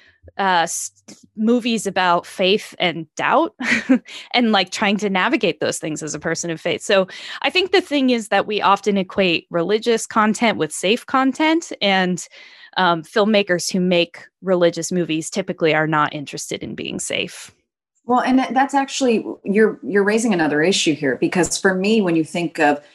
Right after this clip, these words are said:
Speaker 2: this nexus between film and pop culture, T V, digital streaming, and religion, you're thinking of religion in the terms of, like, whether that's, you know, Jewish, Christian, Muslim, whatever the,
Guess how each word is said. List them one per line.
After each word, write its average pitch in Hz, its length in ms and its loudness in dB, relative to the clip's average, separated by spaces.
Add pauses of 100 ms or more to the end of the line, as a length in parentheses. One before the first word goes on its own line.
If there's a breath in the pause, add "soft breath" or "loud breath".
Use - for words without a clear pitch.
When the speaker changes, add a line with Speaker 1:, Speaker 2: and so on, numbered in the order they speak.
(280 soft breath)
Speaker 2:
this 185 320 4
nexus 185 420 0
between 156 300 0
film 196 340 0
and 160 160 0
pop 147 220 -2
culture, 196 320 0
T 165 220 0
V, 175 260 2
digital 160 340 2
streaming, 170 520 0
and 170 260 0
religion, 165 840 0 (340 loud breath)
you're 220 220 2
thinking 277 340 0
of 175 240 -4
religion 175 720 2
in 196 300 0
the 190 100 2
terms 180 400 0
of, 160 160 0
like, 147 320 2
whether 147 320 2
that's, - 420 -2
you 160 180 2
know, 131 140 -2 (100)
Jewish, 180 340 2
Christian, 175 380 0
Muslim, 208 440 2
whatever 247 360 2
the, 214 160 -2